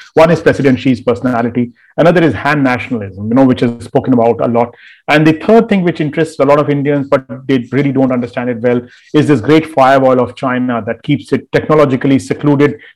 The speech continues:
but still technologically very advanced. You know, what are the,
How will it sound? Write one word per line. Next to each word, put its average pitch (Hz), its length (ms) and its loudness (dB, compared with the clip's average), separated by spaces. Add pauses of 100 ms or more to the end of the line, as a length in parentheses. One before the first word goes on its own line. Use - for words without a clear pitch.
but 156 180 2
still 185 380 0
technologically 135 600 -4
very 120 240 -4
advanced. 110 580 -8 (380)
You 220 140 6
know, 208 60 6
what 180 200 6
are 202 80 4
the, 175 120 4